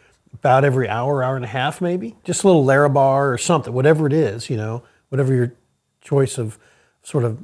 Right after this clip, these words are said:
uh, cycling fuel is, do that. And hydration, you know, I'm terrible at that. I only drink if I'm hot. And if, but if I can tell myself, "Okay,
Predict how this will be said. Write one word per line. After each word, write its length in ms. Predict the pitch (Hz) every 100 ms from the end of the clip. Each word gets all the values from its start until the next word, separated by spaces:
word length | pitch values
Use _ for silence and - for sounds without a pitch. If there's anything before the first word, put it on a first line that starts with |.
| -
uh, 320 | 107 - 139 139
cycling 440 | - 165 160 151 120
fuel 360 | - 135 123
is, 260 | 120 120 117
do 260 | 117 151
that. 440 | 196 113 95 123 - _ _ _ _ _ _ _ _
And 320 | 156 156 143
hydration, 840 | - 139 135 131 143 208 - 120
you 80 | 240
know, 60 | 403
I'm 140 | 185
terrible 360 | - 294 294 117
at 100 | -
that. 240 | - - - - -
I 280 | 185 269 -
only 380 | 175 180 185 185
drink 460 | 143 147 156 143
if 140 | 131 -
I'm 140 | 110
hot. 560 | 101 - 113 - - - _ _ _ _ _ _ -
And 120 | 147
if, 100 | - -
but 380 | 151 156 151 -
if 160 | 147
I 140 | 151 180
can 180 | 185 156
tell 160 | -
myself, 280 | 170 151 143
"Okay, 540 | 135 - 170 101 107